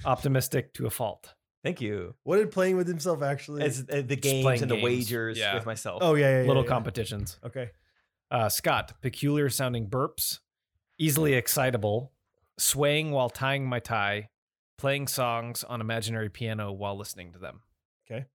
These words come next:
Speaker 2: Good.
Speaker 1: Rachel, nose pluck in the car. Keeping a purse on longer than needed. Aged water. Imaginary typing in sequences of three.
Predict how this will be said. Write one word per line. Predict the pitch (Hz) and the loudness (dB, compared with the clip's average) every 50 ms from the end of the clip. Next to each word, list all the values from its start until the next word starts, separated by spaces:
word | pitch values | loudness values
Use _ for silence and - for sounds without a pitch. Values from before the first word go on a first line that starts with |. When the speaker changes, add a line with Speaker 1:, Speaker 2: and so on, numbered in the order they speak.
| _ _ _ - - | _ _ _ -6 -2
Speaker 2:
Good. | 127 117 104 98 - _ _ _ _ - | 0 0 0 -2 -6 _ _ _ _ -4
Speaker 1:
Rachel, | 135 123 120 - 120 104 92 - - _ _ _ _ _ | -2 -2 -2 -2 -4 -6 -8 -8 -12 _ _ _ _ _
nose | - 135 123 123 127 135 131 - | -4 -2 0 2 2 2 0 0
pluck | - - 139 139 139 139 | 0 0 0 0 0 -2
in | - 135 139 | -4 -6 -6
the | 135 | -6
car. | - - 117 107 104 110 117 - _ _ _ _ _ - - - _ _ _ _ _ - | -6 -6 -4 -4 -4 -4 -6 -10 _ _ _ _ _ -20 -20 -20 _ _ _ _ _ -4
Keeping | - 147 139 156 147 139 | -4 -2 -2 -2 -2 -2
a | 131 | -2
purse | - - 143 139 - - | -2 -4 -4 -4 -4 -4
on | 117 107 104 104 | -4 -6 -6 -6
longer | 107 110 113 113 110 | -6 -6 -4 -4 -6
than | 110 98 107 101 | -8 -8 -8 -8
needed. | 104 120 117 101 90 92 95 - _ _ _ _ _ _ _ _ _ _ _ _ | -8 -8 -8 -8 -10 -12 -14 -18 _ _ _ _ _ _ _ _ _ _ _ _
Aged | 143 139 139 135 123 110 131 | -2 0 0 0 -2 -2 -2
water. | 117 113 107 101 95 98 101 101 - _ _ _ _ _ - | -2 0 0 0 -2 -4 -6 -8 -12 _ _ _ _ _ -10
Imaginary | 120 113 117 117 113 113 117 117 110 | -8 -4 -4 -4 -4 -4 -4 -4 -6
typing | 101 - - 113 110 104 117 110 104 - | -6 -4 -4 -4 -4 -4 -6 -8 -8 -8
in | - 107 110 | -8 -8 -6
sequences | - - 131 117 - 120 113 - 113 101 98 | -6 -4 -6 -6 -8 -8 -10 -8 -10 -10 -10
of | 101 - | -12 -16
three. | - - 95 85 71 - | -16 -14 -14 -14 -14 -16